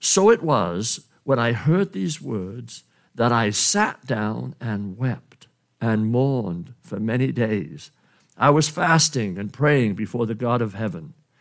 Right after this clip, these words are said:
And I said, so now here we come to his prayer. I pray, Lord God of heaven, O great and awesome God, you who keep your covenant and mercy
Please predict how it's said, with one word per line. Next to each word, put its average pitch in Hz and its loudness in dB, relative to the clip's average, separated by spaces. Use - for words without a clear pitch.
And 151 4
I 175 6
said, 151 0
so - -8
now 117 4
here 147 8
we 139 4
come 135 0
to 127 -2
his 117 0
prayer. - -16
I 190 6
pray, 123 -6
Lord 147 4
God 165 4
of 170 0
heaven, 92 -4
O 127 2
great 151 2
and 117 -4
awesome 131 0
God, 90 -8
you 175 4
who 202 2
keep - -2
your 226 2
covenant 101 -4
and 110 -6
mercy 120 -4